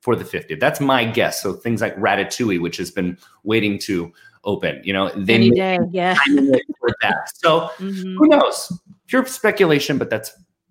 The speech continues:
Speaker 1: I think, a pretty good guess.
Speaker 2: Yeah.
Speaker 1: Uh, Sadie Brown says, "For character dining, will the characters pose for pics that are socially distant?"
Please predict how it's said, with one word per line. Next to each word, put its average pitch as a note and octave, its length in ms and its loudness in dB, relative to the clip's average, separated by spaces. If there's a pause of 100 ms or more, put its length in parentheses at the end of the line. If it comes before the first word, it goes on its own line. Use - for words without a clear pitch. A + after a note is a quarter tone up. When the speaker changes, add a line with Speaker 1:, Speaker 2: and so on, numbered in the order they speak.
(240)
Speaker 1:
I B2 80 0
think, C3 220 -4
a G2 80 -12 (260)
pretty G#2 160 -6
good F2 180 -12
guess. - 260 -14 (420)
Speaker 2:
Yeah. C4 80 -20 (480)
Speaker 1:
Uh, D3 180 6
Sadie G#3 320 2
Brown F#3 300 2
says, D#3+ 180 -6
"For - 140 -6
character B3 360 0
dining, C#3+ 420 -2
will E3+ 140 -2
the D#3 100 -6
characters F#3+ 520 -6
pose D#3 380 -4
for D#3 180 -8
pics E3 340 -6
that C#3+ 120 -2
are C#3 80 -6
socially C#3 380 -6
distant?" F#3+ 340 -8